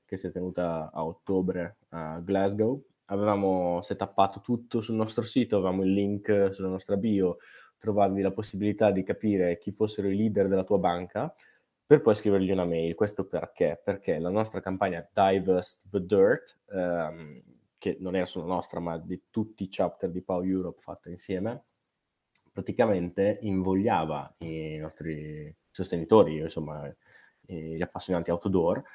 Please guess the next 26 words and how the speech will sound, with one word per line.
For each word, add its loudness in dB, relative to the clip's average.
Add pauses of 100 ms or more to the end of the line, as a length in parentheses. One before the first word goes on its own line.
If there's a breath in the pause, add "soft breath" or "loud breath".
(420 loud breath)
a 8
scrivere 6
ai 2
propri, 2
alla 4
propria 4
banca 2
o 8
al 6
leader 4
della 4
propria -2
banca -2
direttamente -2
una -4
mail. 0 (500)
Eh, 2
noi 2
davamo 4
già 6
un 4
template, 0
quindi -6
non -6
dovevi 2
neanche -4